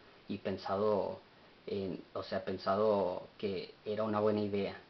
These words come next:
cuando la instrucción era muy clara, "Vayan y, y posean, poseen la tierra". Entonces, eh, hago mención de, de esa, esa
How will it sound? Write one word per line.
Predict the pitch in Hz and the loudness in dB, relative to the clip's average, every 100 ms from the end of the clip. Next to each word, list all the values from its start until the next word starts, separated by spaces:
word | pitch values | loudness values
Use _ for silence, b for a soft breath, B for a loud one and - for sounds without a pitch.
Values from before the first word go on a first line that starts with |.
| - | -6
cuando | - 101 98 | 0 2 2
la | 98 | 0
instrucción | 95 - 98 - 123 113 | -4 -6 -10 -6 -2 0
era | 98 | 0
muy | 98 98 | -2 -4
clara, | - 107 113 | 0 2 2
"Vayan | 107 98 101 101 | 2 0 -2 -4
y, | 104 - - - | -10 -14 -16 -12
y | 90 | -10
posean, | - 87 - 110 113 113 - - - | -8 -8 -4 -2 -2 -4 -8 -16 -6
poseen | 107 - - 123 131 139 B B B - | -6 -4 -2 0 0 -2 B B B -12
la | 98 - | -8 -6
tierra". | 113 104 101 - - - | -4 -2 -2 -4 -14 -14
Entonces, | - - 95 104 95 - - - - | -12 -8 -6 -4 -6 -10 -20 -18 -16
eh, | - | -6
hago | 104 101 | -4 -2
mención | 104 98 - 104 101 | -2 -2 -2 -2 0
de, | 107 92 98 - - - - | 2 0 -4 -12 -20 -20 -6
de | 104 98 90 87 - | -4 -2 -2 -6 -10
esa, | - 104 - | -8 -8 -4
esa | 101 - 104 - 110 101 98 | -2 -2 -6 -4 -2 -2 -6